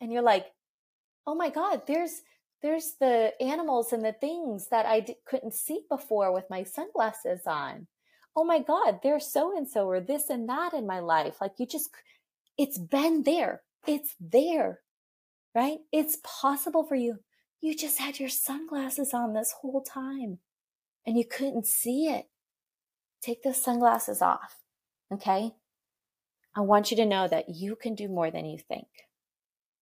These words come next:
okay? So, end all be all, like, that's what I really want you to take away from this. Um,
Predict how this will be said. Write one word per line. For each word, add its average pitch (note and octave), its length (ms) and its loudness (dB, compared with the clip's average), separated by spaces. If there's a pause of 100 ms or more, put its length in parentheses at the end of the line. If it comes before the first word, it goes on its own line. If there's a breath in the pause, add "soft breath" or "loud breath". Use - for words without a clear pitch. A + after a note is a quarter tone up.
(220)
okay? F#3+ 360 0 (220)
So, F3 320 6 (480 loud breath)
end A#3 180 4
all A3 140 10
be F3 160 0
all, A3+ 220 8
like, E3 260 4
that's A3 300 2
what A#3 100 8
I F#3+ 80 12
really F3 380 4
want F3 280 0
you F#3+ 60 -4
to F#3+ 100 -2
take F#3+ 260 -6
away D#3 260 -2
from G#3+ 300 -6
this. B3+ 300 0 (600 loud breath)
Um, E3+ 400 0